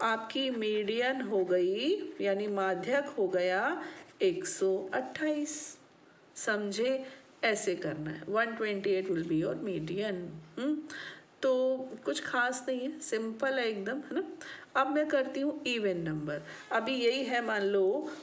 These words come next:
और एक लड़की अचानक आके खड़ी हो गई और उसका जो height है ना, उसकी भी वन ट्वेंटी सेवन ही है। ठीक, अब मैं क्या करूँ? अब मैं ऐसे लगाती हूँ, वन ट्वेंटी, वन ट्वेंटी फ़ाइव, वन ट्वेंटी सेवन,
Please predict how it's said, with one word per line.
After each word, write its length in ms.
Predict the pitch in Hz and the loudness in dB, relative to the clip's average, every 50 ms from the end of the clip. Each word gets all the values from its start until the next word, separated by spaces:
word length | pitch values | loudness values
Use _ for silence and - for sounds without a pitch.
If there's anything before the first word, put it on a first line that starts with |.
| - | -2
और 320 | - 214 214 220 214 214 - | 2 2 4 2 2 4 4
एक 200 | 214 233 226 - 240 | 4 4 2 2 0
लड़की 320 | 220 208 208 - 240 240 | 0 0 0 0 0 0
अचानक 480 | 233 208 208 220 208 202 214 220 214 214 | 0 0 0 0 0 0 0 0 2 0
आके 280 | 214 202 - 233 247 | 0 0 0 -2 -4
खड़ी 320 | - - 214 202 196 220 233 | -2 -2 0 0 2 2 2
हो 120 | 220 196 | 2 4
गई 300 | 180 185 185 226 254 247 - - - - - | 4 4 2 2 0 -4 -8 -10 -12 -6 -2
और 180 | 262 214 220 214 | 0 2 2 2
उसका 720 | - 226 220 - - - - - - 269 269 269 277 277 | 2 0 0 -2 -4 -6 -4 -2 0 2 4 2 2 0
जो 240 | 262 226 247 254 262 | 0 0 2 2 2
height 380 | 226 208 220 196 233 285 262 262 | 2 2 2 2 2 2 2 2
है 60 | 247 | 2
ना, 120 | 240 254 233 | 2 2 0
उसकी 320 | 233 226 - - - 262 | 0 -2 -4 -4 -4 -2
भी 140 | 240 262 254 | -2 0 0
वन 240 | 233 214 214 220 220 | 0 0 0 0 0
ट्वेंटी 380 | 226 214 214 208 202 240 240 | 0 0 0 0 -2 -4 -4
सेवन 400 | 240 - 196 156 170 170 170 170 | -2 0 0 2 2 0 0 -2
ही 100 | 170 160 | -2 -4
है। 160 | - 156 - - - - - - - - - - - - - - - - - - - - | -6 -8 -10 -14 -18 -20 -20 -20 -20 -20 -20 -20 -20 -20 -20 -20 -20 -20 -20 -20 -10 -4
ठीक, 300 | - 254 262 254 - - 220 | -2 -2 -2 -2 -2 -2 0
अब 120 | 220 226 | 0 0
मैं 120 | 233 226 | -2 -2
क्या 160 | - 247 240 233 | 0 0 0 0
करूँ? 260 | - 247 254 262 262 - - - - - - - - - - | 0 -2 -4 -4 -6 -8 -12 -18 -18 -20 -20 -20 -14 -6 -2
अब 80 | 214 208 | -2 0
मैं 180 | 214 214 208 | 2 2 2
ऐसे 220 | 202 190 - 202 202 | 2 2 2 2 2
लगाती 400 | 196 170 - - - 156 156 185 | 2 2 0 -2 -4 -4 -2 -2
हूँ, 140 | 180 180 180 | 0 2 2
वन 260 | 196 214 220 226 220 | 2 2 2 0 0
ट्वेंटी, 500 | 226 226 220 214 214 214 - 262 294 381 311 - - - - - - - - - - - - - - - - - - - - - - - - - | 0 0 0 0 0 -2 0 2 2 2 2 0 -4 -8 -12 -16 -20 -20 -20 -20 -20 -20 -20 -20 -20 -20 -20 -20 -20 -20 -20 -20 -20 -16 -8 -2
वन 260 | 233 214 208 220 220 | 0 2 2 2 0
ट्वेंटी 360 | 220 233 233 233 214 - 240 226 | 0 0 0 0 -2 -2 -4 -4
फ़ाइव, 520 | - - 226 220 208 220 262 302 311 - - - - - - - - - - - - | -2 0 2 2 2 2 2 -2 -4 -8 -12 -16 -18 -20 -20 -20 -20 -20 -10 -2 0
वन 240 | 214 220 226 226 226 | 2 2 2 0 0
ट्वेंटी 400 | 247 247 233 226 220 247 240 240 | 0 0 0 0 -2 -2 -2 -2
सेवन, 540 | - - 214 202 196 196 196 214 240 302 | 0 2 2 2 2 2 0 0 -2 -4